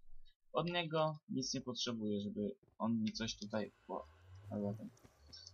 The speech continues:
żeby on mi coś tutaj za bardzo tę energię wytwarzał, bo on na przykład z redstone'a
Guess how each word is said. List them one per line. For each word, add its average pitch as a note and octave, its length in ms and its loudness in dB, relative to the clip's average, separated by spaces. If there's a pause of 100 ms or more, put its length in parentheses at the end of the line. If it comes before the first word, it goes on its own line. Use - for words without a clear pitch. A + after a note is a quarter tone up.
(120)
żeby A2+ 220 0
on B2 120 4
mi A#2 100 4
coś - 160 -4
tutaj A2+ 440 2 (1000)
za A2 140 0
bardzo A#2 360 2
tę A2 420 2
energię G#2+ 540 4 (180)
wytwarzał, A2+ 600 4 (380)
bo G#2+ 180 4
on A#2 140 8
na A2 80 8
przykład G#2 400 0
z - 100 4
redstone'a G#2+ 1040 2